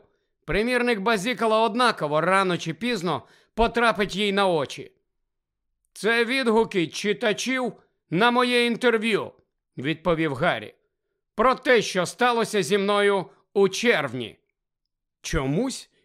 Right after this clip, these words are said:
він зиркнув при цьому на вчительський стіл. Гаррі мав дивне відчуття, що Дамблдор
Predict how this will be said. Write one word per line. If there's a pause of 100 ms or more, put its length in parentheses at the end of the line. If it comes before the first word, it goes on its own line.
(100)
він
зиркнув
при
цьому
на
вчительський
стіл. (360)
Гаррі
мав
дивне
відчуття,
що
Дамблдор